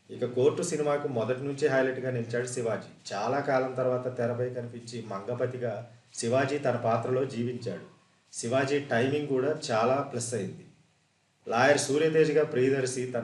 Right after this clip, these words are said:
రియలిస్టిక్ పెర్ఫార్మెన్స్‌తో చాలా అద్భుతంగా నటించాడు. ఇక సీనియర్ లాయర్గా సాయి కుమార్ అద్భుతంగా నటించాడు.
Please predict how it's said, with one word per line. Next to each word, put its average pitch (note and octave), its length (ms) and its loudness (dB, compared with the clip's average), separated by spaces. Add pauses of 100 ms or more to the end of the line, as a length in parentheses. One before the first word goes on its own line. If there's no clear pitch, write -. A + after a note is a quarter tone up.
(120)
రియలిస్టిక్ B2+ 520 -2
పెర్ఫార్మెన్స్‌తో A#2+ 600 -2 (100)
చాలా A2+ 180 0
అద్భుతంగా A2+ 460 -6
నటించాడు. F#2 640 -16 (480)
ఇక B2 100 -2
సీనియర్ D3 500 2
లాయర్గా C3+ 400 2
సాయి B2 300 2
కుమార్ B2 260 -2
అద్భుతంగా B2+ 520 -2
నటించాడు. F#2 540 -8